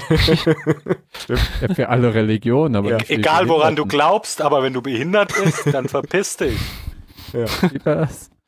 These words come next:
Speaker 2: "Und selig sind die, die schwach sind im Geiste.
Speaker 1: <laughs>
Speaker 2: Das Himmelreich gehört den Deppen."
Speaker 1: Ja. Und dann kommt Hurley nochmal raus, nachdem Locke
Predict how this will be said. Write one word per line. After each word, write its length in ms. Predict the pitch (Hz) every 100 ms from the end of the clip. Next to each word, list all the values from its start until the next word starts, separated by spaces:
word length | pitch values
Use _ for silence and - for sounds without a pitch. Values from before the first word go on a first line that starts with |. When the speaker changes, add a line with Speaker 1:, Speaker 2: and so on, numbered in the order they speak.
| - - 127 -
Speaker 2:
"Und 160 | 117
selig 420 | - 143 170 160
sind 180 | - 117 -
die, 180 | 160 165
die 200 | 139 123
schwach 320 | - 143 139
sind 260 | - 127 127
im 160 | 120
Geiste. 680 | - 117 127 127 - 95 151 -
Speaker 1:
<laughs> 540 | - 147 - 127 -
Speaker 2:
Das 200 | 110 101
Himmelreich 540 | 143 156 131 123 123 -
gehört 300 | 120 117 110
den 200 | 104 -
Deppen." 420 | 135 - 151 175 - _ _ _ -
Speaker 1:
Ja. 280 | 117 101 - _ _ _ _ _ 117
Und 100 | 117
dann 180 | 160
kommt 220 | 202 165 135
Hurley 240 | 127 113
nochmal 280 | 104 98 101
raus, 320 | 92 95 -
nachdem 320 | - - 104
Locke 240 | 101 107